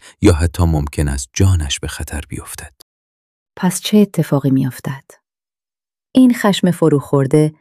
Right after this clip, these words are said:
Speaker 2: چون نمی‌تواند به بیرون و به سمت عامل اصلی پرتاب بشود، مثل یک بومرانگ برمیگردد به سمت خود کودک.
Speaker 1: چه وحشتناک. آره، این انرژی پرخاشگرانه می‌رود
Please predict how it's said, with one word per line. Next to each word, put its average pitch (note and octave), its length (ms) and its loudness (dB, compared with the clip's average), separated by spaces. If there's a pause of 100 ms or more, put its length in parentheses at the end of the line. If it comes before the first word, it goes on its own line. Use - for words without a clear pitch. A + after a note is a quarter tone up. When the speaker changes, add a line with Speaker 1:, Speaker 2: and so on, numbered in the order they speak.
(180)
Speaker 2:
چون G#3+ 280 6
نمی‌تواند D3 800 4
به D3+ 120 4
بیرون C#3+ 460 2
و C#3+ 100 2
به D3+ 100 2
سمت G3+ 420 2
عامل C#3 400 2
اصلی C#3 320 -2
پرتاب C3+ 460 -2
بشود، D3 500 0 (440)
مثل F#3+ 300 4
یک D#3 380 4
بومرانگ D3 720 4
برمیگردد C#3 840 2
به C3+ 80 -2
سمت C3 400 -4
خود C3 280 -4
کودک. - 640 -10 (680)
Speaker 1:
چه - 260 -2
وحشتناک. - 1000 -6 (640)
آره، F#2 400 -2 (580)
این G#2 260 4
انرژی D#2 580 0
پرخاشگرانه C#2 920 -4
می‌رود D2 680 -4